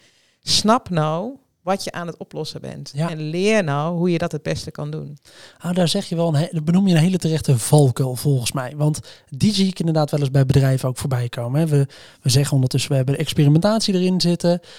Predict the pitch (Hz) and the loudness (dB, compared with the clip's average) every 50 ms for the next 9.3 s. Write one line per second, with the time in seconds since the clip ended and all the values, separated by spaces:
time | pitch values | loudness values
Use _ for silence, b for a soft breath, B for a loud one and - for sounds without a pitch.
0 | B B B B B B 139 139 123 131 - - - 165 185 190 196 208 - _ | B B B B B B 0 2 2 2 0 0 -2 2 2 4 2 2 0 _
1 | _ - 156 120 - 139 135 127 - - 202 196 - - - 185 185 185 _ _ | _ -6 -6 -2 -2 0 -2 -2 0 0 0 0 0 0 -2 -2 -4 -4 _ _
2 | _ _ - 151 135 143 139 127 127 143 165 165 143 135 180 - 147 - - 196 | _ _ -8 -6 -2 0 0 0 4 4 4 4 4 2 0 -4 -6 -2 0 0
3 | 214 208 - 185 175 180 180 180 - 175 175 185 180 - 170 165 175 - - 143 | 0 0 0 0 0 0 0 0 0 -2 -4 -4 -2 0 2 2 2 2 2 0
4 | - 135 - 151 143 - 202 190 - - 185 170 165 - _ - 214 170 160 160 | -2 -2 -4 -2 0 2 2 2 2 0 -2 -2 -4 -4 _ 2 2 4 2 0
5 | - - 156 139 135 123 113 123 - - - _ _ _ _ _ _ _ _ _ | 0 0 -4 -4 -4 -6 -8 -10 -14 -16 -20 _ _ _ _ _ _ _ _ _
6 | _ _ _ _ - - 131 131 131 131 131 135 127 131 131 127 135 139 131 135 | _ _ _ _ -6 0 2 2 4 2 2 0 -2 0 0 2 2 2 2 0
7 | 139 147 156 - - 156 139 135 135 - 139 131 - - 143 127 127 143 175 220 | -2 -4 -4 -4 -2 0 0 0 0 0 -2 -2 -2 -2 -2 0 2 2 2 2
8 | 226 - - 151 - 139 131 139 143 139 139 139 143 135 143 135 143 143 143 151 | 2 2 0 0 -2 0 0 2 2 2 2 0 0 0 0 0 0 0 0 0
9 | 147 - 156 147 151 147 | 0 0 -2 -2 -2 -4